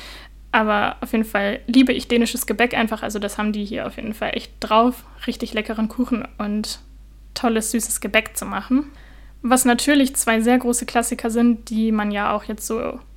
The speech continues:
wahrscheinlich kennt und die einem wahrscheinlich gleich einfallen, wenn man an Dänemark denkt, dann sind es einmal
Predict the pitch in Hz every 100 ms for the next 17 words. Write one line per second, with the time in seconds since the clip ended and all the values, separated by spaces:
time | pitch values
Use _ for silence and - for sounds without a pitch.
0 | - - - - 226 - 220 208 214 -
1 | - - - - - - 277 294 233 226
2 | 226 220 214 226 220 202 - - 247 233
3 | 226 214 208 214 220 208 202 - 233 240
4 | 220 208 220 220 - 220 214 208